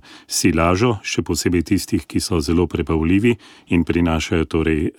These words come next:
dodatne litre mleka in dodatne kilograme mesa, je pred nami. Gospodarjev priročnik na vseh prodajnih mestih in kot ste že prej rekli,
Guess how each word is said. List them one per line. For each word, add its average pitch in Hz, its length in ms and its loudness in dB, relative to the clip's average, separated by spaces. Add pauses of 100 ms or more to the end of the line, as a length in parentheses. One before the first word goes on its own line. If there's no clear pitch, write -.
dodatne 87 800 0
litre 82 380 -2
mleka 78 480 -2 (320)
in 76 120 2
dodatne 73 540 -2
kilograme 76 600 -2
mesa, 73 420 0 (520)
je 85 300 0
pred 80 340 -2
nami. 117 420 2 (120)
Gospodarjev 92 640 -2
priročnik 90 760 -2
na 85 140 0
vseh - 340 -2
prodajnih 82 640 -2
mestih 110 480 0 (380)
in 101 140 2
kot 110 160 -2
ste - 220 0
že 101 120 2
prej 101 280 0
rekli, 82 460 -4